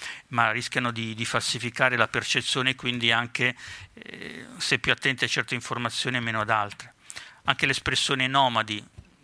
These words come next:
non, non è corretta nei confronti dei Rom e dei Sinti, anche perché la maggioranza non sono nomadi ma risiedono, non tanto in campi nomadi,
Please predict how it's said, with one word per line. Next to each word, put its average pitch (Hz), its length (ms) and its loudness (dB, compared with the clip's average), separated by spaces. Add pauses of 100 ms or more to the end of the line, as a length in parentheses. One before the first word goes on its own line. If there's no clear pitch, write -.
(460)
non, 127 300 0
non 123 180 4
è 123 120 4
corretta 120 560 2
nei 110 80 -4
confronti 113 520 -4
dei 110 140 2
Rom 117 220 2
e - 20 -2
dei 113 140 -2
Sinti, 127 320 0
anche 120 180 -4
perché 120 260 -2
la 117 100 4
maggioranza 120 600 0
non 120 100 -8
sono 113 260 -4
nomadi 120 380 -2
ma 110 120 -2
risiedono, 107 600 -2
non 127 140 -8
tanto 147 240 -2
in 113 80 -10
campi 110 320 -6
nomadi, 117 500 -2